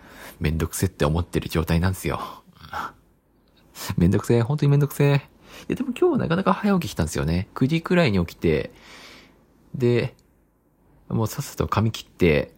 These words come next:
なんか、風呂場洗って、次はスマホなんか取り替えに行こう、取り替えに行こうっていうか、機種変しに行こうとか、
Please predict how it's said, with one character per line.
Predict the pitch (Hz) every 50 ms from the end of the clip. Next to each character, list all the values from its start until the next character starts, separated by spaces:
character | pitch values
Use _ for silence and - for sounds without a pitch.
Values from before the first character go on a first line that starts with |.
| _ _ _ _ _ _ _ _ _ _ _ _ _ _
な | - 104 101
ん | 101
か、 | 92 87 80 67 - - - - - - _ _ _ _ _
風 | - - 107
呂 | 107
場 | 98 110 101 92
洗 | 87 80
っ | -
て、 | - - - 82 78 78 71 - - _ _ - _ - _ _
次 | - - 98 98 104
は | 95 98
ス | - -
マ | 104 95
ホ | 87 98 98 95 98 95 - - - -
な | 90 92 87
ん | 92
か | 90 82 71 62 - -
取 | - 90 92
り | -
替 | - 90
え | 90
に | 92 90
行 | - - 92
こ | 76
う、 | -
取 | - 92 95
り | 98
替 | 101
え | 98
に | 98 92
行 | -
こ | 101
う | -
っ |
て | - 73
い | -
う |
か、 | - - 69 -
機 | - - - -
種 | - 92
変 | 90 87 87 90 87 85 - - _
し | - - - 90
に | 87 87 82
行 |
こ | - 95 92
う | 87
と | - -
か、 | 76 80 65 58 -